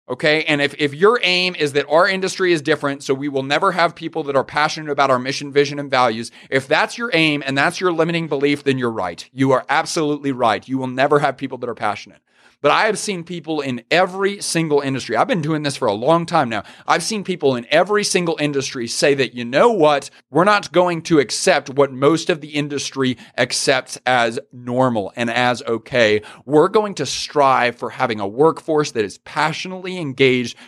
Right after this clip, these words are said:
not just in the day-to-day work that they do, but in why they do the day-to-day work that they do." And part of getting there is defining it, number one, and getting it crystal clear and making sure you believe in it with just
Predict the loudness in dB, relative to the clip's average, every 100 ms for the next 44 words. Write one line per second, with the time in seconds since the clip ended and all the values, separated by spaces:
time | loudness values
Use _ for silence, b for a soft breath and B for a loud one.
0 | B 0 2 2 0 2 2 2 2 4
1 | 4 4 4 2 0 2 0 2 0 0
2 | -4 -4 -4 B B 0 0 -2 -2 2
3 | 4 4 2 2 -2 -2 -4 -2 -4 -10
4 | -8 -6 -6 -10 -12 -12 -14 -18 _ -20
5 | -18 -18 -20 -20 B B B -6 -6 -10
6 | 2 4 6 4 2 2 2 2 -2 -2
7 | -2 -4 -8 b b -6 -6 -6 -2 2
8 | 4 4 0 -2 0 0 2 2 2 2
9 | 2 2 2 -2 0 0 2 0 0 2
10 | 2 2 0 0 -2 -2 -2 -4 2 2
11 | 2 0 2 0 0 -2 -4 -2 -6 -6